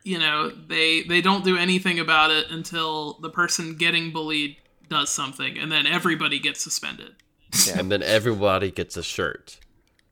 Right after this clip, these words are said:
Speaker 1: Yeah.
Speaker 2: Yeah. Yeah. Which, like,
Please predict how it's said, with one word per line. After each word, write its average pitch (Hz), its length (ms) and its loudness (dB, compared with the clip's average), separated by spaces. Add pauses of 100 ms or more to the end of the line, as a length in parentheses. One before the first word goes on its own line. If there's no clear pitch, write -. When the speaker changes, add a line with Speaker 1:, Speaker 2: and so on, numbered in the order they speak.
(100)
Speaker 1:
Yeah. 156 280 0 (1000)
Speaker 2:
Yeah. 92 220 -2 (1300)
Yeah. 87 360 -8 (680)
Which, 190 220 2
like, 170 400 0